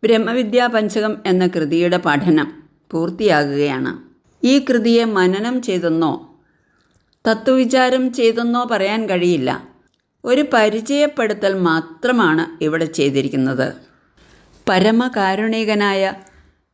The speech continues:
ഗുരുദേവ തൃപ്പാദങ്ങളുടെ പാതാരവിന്ദങ്ങളിൽ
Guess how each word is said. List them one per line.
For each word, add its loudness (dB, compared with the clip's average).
ഗുരുദേവ 4
തൃപ്പാദങ്ങളുടെ -2
പാതാരവിന്ദങ്ങളിൽ 2